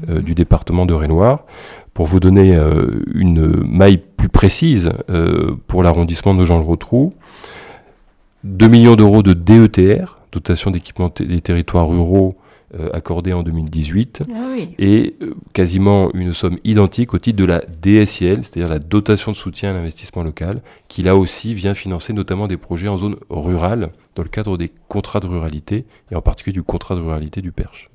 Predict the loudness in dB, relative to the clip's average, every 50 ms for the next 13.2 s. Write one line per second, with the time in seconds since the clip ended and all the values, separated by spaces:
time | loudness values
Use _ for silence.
0 | _ _ _ _ -18 -14 -10 -8 -8 -8 -8 -8 -8 -6 -6 -6 -6 -8 -8 -10
1 | -10 -8 -8 -10 -10 -12 -14 -12 -10 -10 -10 -8 -10 -12 -12 -10 -12 -12 -12 -12
2 | -12 -12 -12 -12 -10 -12 -12 -12 -14 -14 -14 -14 _ -16 -14 -14 -14 -16 -18 -20
3 | _ _ _ _ _ _ _ _ -18 -14 -12 -10 -8 -6 -6 -6 -8 -8 -10 -12
4 | -16 -14 -12 -12 -12 -10 -8 -8 -8 -8 -8 -10 -10 -10 -8 -10 -10 -8 -8 -10
5 | -12 -12 -12 -12 -12 -12 -12 -12 -14 -14 -12 -10 -10 -8 -8 -8 -10 -12 -12 -14
6 | -14 -12 -10 -10 -10 -10 -12 -14 -14 -14 -14 -16 _ _ _ _ -20 -20 -20 -18
7 | -8 -4 -4 -4 -4 -4 0 2 2 4 6 6 6 6 4 2 0 0 0 -2
8 | -4 -6 -10 -18 -20 -20 _ -8 -4 -4 -4 -4 -4 -2 0 4 4 6 6 6
9 | 6 4 2 -2 -6 -6 0 2 2 2 2 2 0 0 0 0 0 -2 -2 -4
10 | -2 -4 -4 -4 -4 -8 -6 -4 -4 -2 0 0 0 -2 -4 -4 -2 -2 -2 0
11 | -2 -4 -6 -8 -10 -10 -10 -8 -4 -4 -4 -4 -4 -6 -8 -8 -8 -6 -6 -4
12 | -2 -2 -2 -2 -2 -4 -4 -6 -8 -12 -12 -12 -12 -12 -14 -14 -14 -14 -16 -18
13 | -16 -18 -18 -18